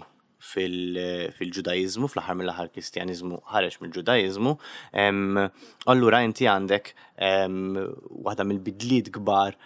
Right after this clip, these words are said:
fid-dinja mediterranja li sseħħ mal-, mal-wasla tal-, tal-Kristjaniżmu. Eh, ta' min isemmi wkoll li fil-paganiżmu il-, is-smewiet kien isu riservat biss għall-allat u kien post li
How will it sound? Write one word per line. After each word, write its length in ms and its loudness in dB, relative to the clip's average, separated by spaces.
fid-dinja 640 -2
mediterranja 840 -2
li 100 0
sseħħ 480 -6
mal-, 440 -4
mal-wasla 500 -2
tal-, 460 -6
tal-Kristjaniżmu. 880 -8
Eh, 240 4
ta' 100 4
min 160 6
isemmi 320 4
wkoll 380 4
li 120 2
fil-paganiżmu 1000 2
il-, 680 -2
is-smewiet 880 0
kien 240 -4
isu 280 -8
riservat 480 -2
biss 300 -2
għall-allat 720 4
u 120 -12
kien 220 -4
post 500 -6
li 260 0